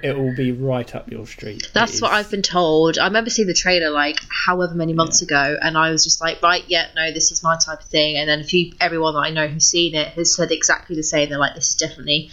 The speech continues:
Speaker 2: up your street." But I didn't think it was gonna be up your street 'cause I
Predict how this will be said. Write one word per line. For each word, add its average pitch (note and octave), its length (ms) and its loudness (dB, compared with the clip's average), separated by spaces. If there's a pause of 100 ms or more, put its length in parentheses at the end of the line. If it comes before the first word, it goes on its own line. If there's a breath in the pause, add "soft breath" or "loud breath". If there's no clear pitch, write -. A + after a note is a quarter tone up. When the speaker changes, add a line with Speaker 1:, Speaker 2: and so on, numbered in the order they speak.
(500 loud breath)
Speaker 2:
up - 160 0
your E3+ 100 0
street." D#3+ 260 0
But F3 100 4
I A3+ 160 2
didn't A3+ 200 -6
think F3+ 180 0
it F3 80 -2
was F3 100 -2
gonna F3 160 2
be E3 220 2
up - 180 -2
your G#3 180 8
street - 240 -2
'cause D3+ 140 -6
I F3+ 180 2